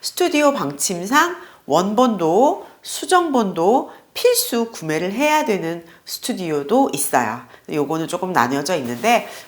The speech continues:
모바일 청첩장도 하시고 그러려면 수정본도 필요하게 되겠죠. 그래서 보통들은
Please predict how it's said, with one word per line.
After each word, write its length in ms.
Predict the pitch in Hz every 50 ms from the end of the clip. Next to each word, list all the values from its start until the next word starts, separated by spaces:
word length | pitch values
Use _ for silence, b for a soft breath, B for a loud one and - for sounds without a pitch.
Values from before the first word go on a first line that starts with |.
| B B _
모바일 320 | - 156 170 185 233 269 285
청첩장도 640 | 330 311 294 311 320 320 - 262 254 233 220 220 240
하시고 400 | 247 262 269 277 - 262 262 -
그러려면 720 | - - 180 180 180 170 156 151 175 233 277 285 269 240 240
수정본도 600 | - - - - 381 403 349 269 202 - 254 254
필요하게 680 | - - 349 349 320 294 277 247 185 202 202 202 196 196
되겠죠. 480 | - 147 123 180 190 - - 113 127 139
그래서 160 | - 139 - -
보통들은 720 | - 147 - - 247 240 220 196 180 185 254 302 339 403